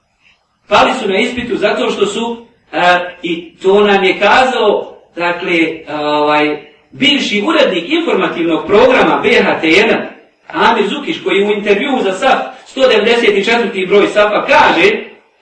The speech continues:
da je najviše pohvala od upravnog odbora dobio onda kada je govorio o vehabijama i kada je pravio priloge o vehabijama. Dok s druge strane nikada nije bio pohvaljen ako bi provalio Milorada Dodika i, ovo su njegove riječi, i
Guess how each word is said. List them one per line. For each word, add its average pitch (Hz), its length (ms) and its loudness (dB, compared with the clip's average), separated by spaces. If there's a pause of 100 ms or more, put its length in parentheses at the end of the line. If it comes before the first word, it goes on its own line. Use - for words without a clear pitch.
(280)
da 208 60 2
je 208 140 4
najviše 277 580 2
pohvala - 640 2
od 214 180 2
upravnog 247 520 2
odbora 269 400 4
dobio 294 540 2 (120)
onda 247 360 2
kada 202 120 0
je 196 80 2
govorio 202 320 4
o - 40 -2
vehabijama - 600 0 (160)
i 185 100 -2
kada 190 180 2
je 185 100 0
pravio 202 340 2
priloge 214 360 0
o 170 40 6
vehabijama. 135 540 -2 (460)
Dok 208 180 4
s 208 40 -2
druge 330 200 2
strane 269 440 2
nikada 302 400 2
nije 262 200 2
bio 214 300 2
pohvaljen 208 520 2 (400)
ako 214 300 2
bi 233 340 -2 (440)
provalio 202 460 4
Milorada 190 480 2
Dodika 190 480 0
i, 208 240 0
ovo 185 160 2
su 190 140 -2
njegove 165 260 2
riječi, 202 400 2
i 208 400 0